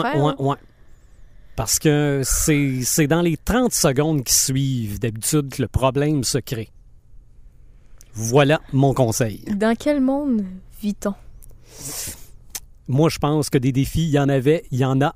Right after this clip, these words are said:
Speaker 2: et il y en aura. Mais
Speaker 1: Oh là là.
Speaker 2: une, deux têtes averties en valent une. Non, euh, deux, deux, une tête avertie en vaut deux.
Speaker 1: Quelque chose de même.
Speaker 2: <laughs> Quelque chose de même.
Speaker 1: Écoute, merci Sylvain.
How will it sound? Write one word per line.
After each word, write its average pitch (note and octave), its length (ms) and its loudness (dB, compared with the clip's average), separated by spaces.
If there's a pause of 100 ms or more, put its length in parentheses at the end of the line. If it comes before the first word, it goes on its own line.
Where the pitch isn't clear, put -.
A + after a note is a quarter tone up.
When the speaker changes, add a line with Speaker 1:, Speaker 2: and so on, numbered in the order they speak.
Speaker 2:
et D#3+ 60 2
il C#3+ 60 2
y B2+ 60 4
en C#3 80 2
aura. A#2+ 280 0 (460)
Mais C3+ 340 2 (580)
Speaker 1:
Oh E4+ 260 -2
là G#3+ 180 -2
là. G#3+ 160 -2 (200)
Speaker 2:
une, D#3+ 240 4 (300)
deux F3 280 2
têtes F#3+ 260 2
averties E3 500 2
en C#3 80 2
valent D3 240 4
une. D#3 220 -2
Non, C#3 340 0
euh, A#2+ 60 -2
deux, C#3+ 260 0
deux, D3 200 -2
une E3+ 160 2
tête G3+ 220 0
avertie D3+ 340 0
en D#3+ 60 0
vaut C#3 160 2
deux. D3 180 2 (220)
Speaker 1:
Quelque B3+ 100 -8
chose C#4 200 -4
de B3 60 0
même. E3+ 220 -2
Speaker 2:
<laughs> - 80 -12
Quelque D3 160 -2
chose F#3+ 200 2
de D3 60 4
même. C3+ 240 0
Speaker 1:
Écoute, E4+ 280 -4
merci C4 400 -2
Sylvain. C4 480 0